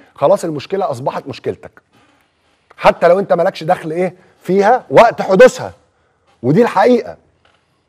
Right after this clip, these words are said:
الدكتور وليد دعبس رئيس نادي مودرن فيوتشر، المشكله دي اتصدرت له، ومش المشكله دي بس، مشاكل كتيره اتصدرت له، والراجل بيدافع عن نفسه يمين وشمال، وبيدافع عن حقوق ناديه،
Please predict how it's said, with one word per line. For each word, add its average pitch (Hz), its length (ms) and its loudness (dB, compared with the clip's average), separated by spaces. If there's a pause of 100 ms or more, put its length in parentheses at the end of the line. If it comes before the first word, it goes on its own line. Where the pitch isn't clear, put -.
(180)
الدكتور 139 380 4
وليد 208 220 4
دعبس 185 360 4
رئيس 165 240 -4
نادي 175 380 -4
مودرن 147 380 -2
فيوتشر، 214 460 0 (800)
المشكله 151 420 4
دي 233 80 6
اتصدرت 165 500 0
له، - 60 -20 (300)
ومش 135 200 -6
المشكله 160 380 -2
دي 208 120 0
بس، 202 300 -2
مشاكل 180 340 -6
كتيره 196 260 -4
اتصدرت 131 480 -2
له، - 60 -20 (600)
والراجل 233 520 4 (540)
بيدافع 170 440 2
عن 165 200 -2
نفسه 185 340 -8
يمين 196 260 -6
وشمال، 190 520 -6
وبيدافع 165 380 -4
عن 143 160 -6
حقوق 190 320 -6
ناديه، 165 440 -4